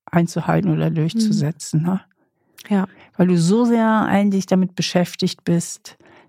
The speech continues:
Speaker 1: den anderen unter Kontrolle zu halten, dass du
Speaker 2: Mhm.
Speaker 1: deine Gefühle zurückstellst.
Speaker 2: Mhm.
Speaker 1: Das Muster, das wir sehr am Anfang des Gesprächs hatten, in der Sequenz, wo deine Mutter dich gekränkt hat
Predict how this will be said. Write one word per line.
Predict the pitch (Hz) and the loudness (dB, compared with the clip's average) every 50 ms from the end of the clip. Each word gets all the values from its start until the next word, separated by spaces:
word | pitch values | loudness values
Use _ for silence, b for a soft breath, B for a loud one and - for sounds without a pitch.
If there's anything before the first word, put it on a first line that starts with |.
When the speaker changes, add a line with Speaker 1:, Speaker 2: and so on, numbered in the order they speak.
| b - | b -2
Speaker 1:
den | 175 170 - | 0 0 2
anderen | - 180 180 180 170 175 175 | 2 2 2 2 2 0 2
unter | 170 170 156 - 160 | 0 0 0 0 -4
Kontrolle | - - - 170 - - - - 175 170 165 165 | -4 -2 -4 -4 -4 -2 -2 0 0 2 0 -2
zu | - - 160 156 - | -2 -4 -6 -4 -4
halten, | 165 165 165 165 - 170 165 | -2 -2 -2 0 0 0 0
dass | 160 - | 0 -2
du | - 220 | -2 -2
Speaker 2:
Mhm. | - 214 | 0 2
Speaker 1:
deine | 165 165 170 170 170 165 | 2 4 4 2 2 0
Gefühle | 165 156 - - - - 165 156 156 160 160 - b b b b b b b b | 0 -2 -4 -6 -4 -2 0 0 2 0 0 -2 b b b b b b b b
zurückstellst. | - - - 180 170 175 170 - 214 226 220 208 156 147 147 156 151 - - | -14 -6 -4 0 0 0 0 2 0 2 2 2 2 2 2 0 -2 -2 -4
Speaker 2:
Mhm. | 147 | -6
Speaker 1:
Das | - - | -2 0
Muster, | 175 175 190 190 - - 190 | 0 0 0 -2 0 0 0
das | 175 170 160 - - | 2 2 -2 0 0
wir | 180 165 - - - _ _ _ _ | 0 -2 -2 -2 -8 _ _ _ _
sehr | _ - - 185 180 | _ -2 0 2 2
am | 165 160 147 | 2 2 2
Anfang | - 180 202 - 240 226 214 | 0 0 0 2 2 2 2
des | 202 190 - - | 2 0 -2 -4
Gesprächs | - - - - - 190 190 185 - - | -10 -12 -10 -4 0 0 0 0 0 0
hatten, | - 175 - - 185 180 185 185 B B B B B B B B B B B B _ _ _ _ _ _ _ _ _ - | 0 0 2 4 2 2 2 0 B B B B B B B B B B B B _ _ _ _ _ _ _ _ _ -2
in | - 185 | 0 2
der | 170 165 | 2 4
Sequenz, | 160 175 170 170 - - 180 175 170 170 170 160 - - - - _ _ _ _ _ _ _ _ _ _ - _ _ _ _ _ _ _ _ _ _ _ _ _ _ _ _ _ _ _ _ _ | 2 0 -2 -6 -2 0 2 2 4 2 2 0 -2 -8 -18 -20 _ _ _ _ _ _ _ _ _ _ -20 _ _ _ _ _ _ _ _ _ _ _ _ _ _ _ _ _ _ _ _ _
wo | _ - 185 185 | _ -4 -2 0
deine | 175 170 160 160 160 | 2 2 2 4 4
Mutter | 160 170 175 175 - 170 165 165 165 165 165 - b b b b b b b b b b b b - | 4 2 2 2 2 2 2 4 2 0 -2 -4 b b b b b b b b b b b b -6
dich | 233 202 - 190 165 - | -6 -2 -2 -2 -2 0
gekränkt | - 175 - - - - 170 190 233 233 - - | -2 -4 -2 -2 -2 0 2 2 2 0 2 0
hat | 233 240 240 - - - | 0 0 0 -4 -12 -20